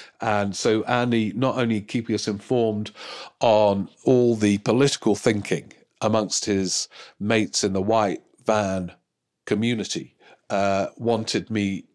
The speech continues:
to mention that. And good luck, Andy. I know you're, uh, getting the treatment as this podcast, uh, goes out. Um,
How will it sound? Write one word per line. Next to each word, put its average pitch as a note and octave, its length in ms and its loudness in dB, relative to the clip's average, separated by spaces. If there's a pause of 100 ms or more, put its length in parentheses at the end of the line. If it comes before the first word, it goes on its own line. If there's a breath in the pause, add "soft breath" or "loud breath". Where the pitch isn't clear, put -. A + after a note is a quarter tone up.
to G#2 160 -4
mention G2+ 400 -2
that. E2 360 -10
And G2 360 -4 (280)
good A#2+ 160 -2
luck, A#2 240 -2
Andy. A2 220 0
I G2+ 60 0
know A2 100 -2
you're, G#2+ 240 -2 (180)
uh, G#2 240 -2 (220)
getting G#2+ 240 -4
the G2 80 -4
treatment G#2 540 -6 (480 loud breath)
as A2+ 240 0
this - 180 -4
podcast, G#2 840 -2
uh, G2 340 0 (360)
goes G2 280 0
out. F#2 280 -4 (300)
Um, F#2 540 -4